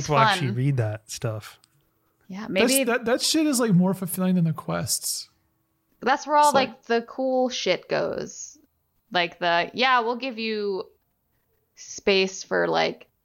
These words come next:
Speaker 2: three paragraphs of one thing, and it does not get voiced.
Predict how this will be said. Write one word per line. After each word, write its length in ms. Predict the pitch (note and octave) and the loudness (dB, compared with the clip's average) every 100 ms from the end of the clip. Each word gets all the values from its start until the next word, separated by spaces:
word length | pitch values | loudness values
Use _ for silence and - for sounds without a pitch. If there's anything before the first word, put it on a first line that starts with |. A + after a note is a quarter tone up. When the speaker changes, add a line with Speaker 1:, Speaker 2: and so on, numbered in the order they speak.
| _ _ _ _ _ _ _ - | _ _ _ _ _ _ _ -4
Speaker 2:
three 220 | A#3 C4 | 0 0
paragraphs 680 | B3 A3+ A3 G3+ G3+ G3+ - | 2 2 2 2 2 0 -4
of 100 | F#3 | -10
one 300 | F3 F3+ F3+ | -6 -6 -6
thing, 520 | F3 E3+ C#3+ - F3 - _ _ - | -6 -6 -6 -8 -12 -16 _ _ -8
and 100 | F3+ | -6
it 200 | E3+ - | -4 0
does 160 | G#3 | 2
not 160 | G3+ G3+ | 2 0
get 160 | F#3 | -4
voiced. 520 | E3+ D3+ D3 - - | -6 -10 -12 -18 -20